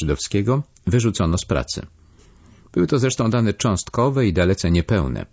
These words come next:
Niestety nie posiadamy też dokładnych i pełnych informacji na temat,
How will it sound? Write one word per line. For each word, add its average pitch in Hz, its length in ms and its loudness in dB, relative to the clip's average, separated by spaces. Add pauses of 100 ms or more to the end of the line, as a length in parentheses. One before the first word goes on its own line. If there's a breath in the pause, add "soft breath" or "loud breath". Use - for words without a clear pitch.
(300 soft breath)
Niestety 127 460 0
nie 101 140 4
posiadamy 101 540 0
też 90 240 -2
dokładnych 101 640 2
i 82 60 -2
pełnych 104 320 2
informacji 98 640 0
na 80 120 2
temat, 95 460 0